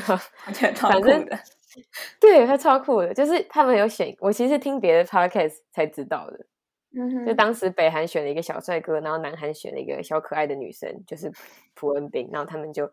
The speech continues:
Speaker 1: 来到一个好像南北韩交界处之类的，然后就有个
Speaker 2: 嗯哼。
Speaker 1: 和平的见-，见面会这样。
Speaker 2: 嗯。
Speaker 1: OK，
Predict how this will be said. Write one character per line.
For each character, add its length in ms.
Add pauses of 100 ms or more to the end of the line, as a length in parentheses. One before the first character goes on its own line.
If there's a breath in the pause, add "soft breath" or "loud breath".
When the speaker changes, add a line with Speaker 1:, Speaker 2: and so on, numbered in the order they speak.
(320 soft breath)
Speaker 1:
来 120
到 140
一 80
个 120
好 80
像 220 (380)
南 160
北 100
韩 160
交 140
界 160
处 180
之 160
类 200
的， 100 (180)
然 100
后 80
就 120
有 60
个 120
Speaker 2:
嗯 220
哼。 300 (420)
Speaker 1:
和 240
平 240
的 160
见-， 280
见 140
面 180
会 300
这 60
样。 80 (580)
Speaker 2:
嗯。 1120
Speaker 1:
OK， 260